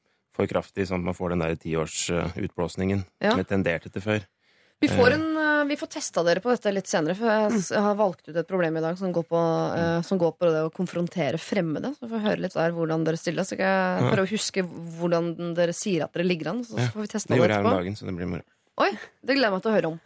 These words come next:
Speaker 2: Akkurat nå har jeg litt lyst til å male ut bildet for, eh, Lørdagsrådets lyttere, om det jeg ser rett foran meg, som er Hans Olav Brenner i en rosa caps hvor det står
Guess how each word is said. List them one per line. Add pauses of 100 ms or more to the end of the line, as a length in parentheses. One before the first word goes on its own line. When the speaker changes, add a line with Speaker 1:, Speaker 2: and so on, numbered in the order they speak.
(220)
Speaker 2:
Akkurat
nå
har
jeg
litt
lyst
til
å
male
ut
bildet
for,
eh,
Lørdagsrådets
lyttere,
om
det
jeg
ser
rett
foran
meg,
som
er (460)
Hans
Olav
Brenner
i
en
rosa
caps
hvor
det
står